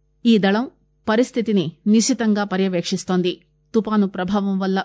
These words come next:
ఉత్పన్నమయ్యే ఎటువంటి పరిస్థితులనైనా ఎదుర్కోవడానికి సిద్ధంగా ఉంది. పశ్చిమ బెంగాల్,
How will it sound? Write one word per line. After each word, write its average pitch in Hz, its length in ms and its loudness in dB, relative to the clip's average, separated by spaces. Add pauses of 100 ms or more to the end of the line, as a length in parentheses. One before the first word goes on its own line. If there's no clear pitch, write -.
(140)
ఉత్పన్నమయ్యే 196 640 0 (480)
ఎటువంటి 226 440 0
పరిస్థితులనైనా 220 1000 -2
ఎదుర్కోవడానికి 196 640 -2 (320)
సిద్ధంగా 196 500 -2
ఉంది. 175 240 -2 (480)
పశ్చిమ 240 340 0
బెంగాల్, 220 340 -2